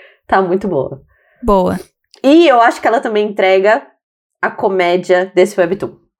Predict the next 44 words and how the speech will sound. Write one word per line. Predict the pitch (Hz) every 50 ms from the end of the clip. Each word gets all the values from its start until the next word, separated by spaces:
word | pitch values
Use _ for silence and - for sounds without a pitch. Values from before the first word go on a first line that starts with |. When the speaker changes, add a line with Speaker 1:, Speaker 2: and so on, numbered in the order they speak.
| _ _ _ _
Speaker 2:
Então, | - 349 403 415
assim, | 403 - 381 330 262 233 165
eu | 220 240
acho | 233 262 285 -
que | - 311
temos | - 339 330 330 285
aqui | 302 294 - - 294
uma | 285 285 285
sinopse | 277 - 269 262 262 262 254 - - 254 233 233 - _ _ _ _ -
bem | 226 269 269 262
avaliada, | 254 226 240 233 214 202 202 202 208 240 247 262 254
sempre | - - - 285 311 339 311 285 285
bem-vindo. | 240 240 254 240 226 202 175 214 226 233 240 247 233 226 254 247 262 - - - _ -
Boas | 233 226 233 240 220 202
sinopses | - 233 208 220 220 214 - - 220 202 202
aqui | 202 202 - 226 214
no | 196 202 196
review, | 196 175 - - 208 214 226 226
a | 220
gente | 214 226 247 226 233
gosta | 175 180 202 196 196 - - 202
de | 175 190
ler | 196 196 185
boas | 165 185 190
sinopses, | - - 202 202 208 220 214 - - 196 180
né? | 190 190 196 226
Speaker 1:
E | 320 262
ruim | 220 254 247 240
também. | 220 240 202 165 139
Speaker 2:
E | 233
eu | 233 240
acho | 254 277 269 - 277
que, | - - 277 269 262 262 254 247 233 214 233 - _ _ _ _ _ _ _ _ -
é, | 214 214 214 208 208 208 196 -
eu | - 233
acho | 233 254 285 294 - 320
que | - 320
é |
uma | 320 339 -
coisa | - 320 302 320 311
muito | 311 302 285 277 285 320 302 349
interessante | 320 311 302 269 262 - - 254 240 240
dessa | 214 226 226 233 220
sinopse, | - - 208 214 214 214 208 - - - 175 180